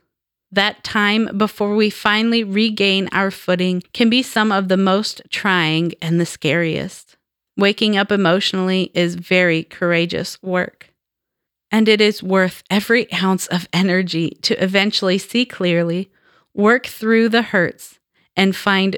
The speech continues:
true healing and peace. To be able to enjoy life, splash around, and have fun with loved ones without the fear of unearthing some underlying pain.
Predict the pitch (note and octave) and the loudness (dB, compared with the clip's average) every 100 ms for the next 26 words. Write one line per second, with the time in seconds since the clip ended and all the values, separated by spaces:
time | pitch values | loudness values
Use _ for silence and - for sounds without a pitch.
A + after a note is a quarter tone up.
0 | - - - A3 A3 A3+ A#3+ - G#3 F#3+ | -6 -6 0 2 2 0 -4 -4 0 0
1 | F3+ F3+ F3+ - E3 E3 D#3 D#3+ - - | 2 0 -2 -4 -2 0 0 -4 -8 -20
2 | - D#3 E3+ - - _ _ _ _ _ | -8 -6 -6 -10 -20 _ _ _ _ _
3 | _ _ _ _ A#3 A3+ F3 G#3+ A3 A3 | _ _ _ _ 0 2 2 2 2 0
4 | - F#3 G#3 F#3+ G3 G#3 G#3 F#3+ F3+ F3+ | 2 2 2 0 0 0 2 0 0 -2
5 | - - - - - A3 A3+ C4 - D4 | -6 -20 -20 -12 -4 2 2 0 -2 2
6 | G#3+ F#3+ G#3+ G3 F#3+ G3+ F#3+ B3+ A#3+ - | 2 2 2 0 0 -2 0 0 -2 -2
7 | G#3+ G3+ A3 G#3+ G#3+ - G3 G3 F#3+ G3+ | 0 2 2 2 -2 -2 0 2 0 0
8 | A#3 B3 B3+ - - - _ A#3 - G#3+ | 2 2 2 -2 -18 -20 _ 0 2 0
9 | A#3+ A#3 A#3 - G#3+ G3 G3 G3 F#3 G#3 | 0 0 -2 2 2 2 0 0 0 2
10 | G3+ G3+ G#3+ G#3 - G3 F#3+ G3 D#3 F#3+ | 2 2 0 -2 0 2 2 2 0 2
11 | G#3+ F#3+ F3 E3 E3 F3+ - - E3+ E3 | 2 2 0 2 0 -4 -6 -6 -4 -2
12 | E3 | -4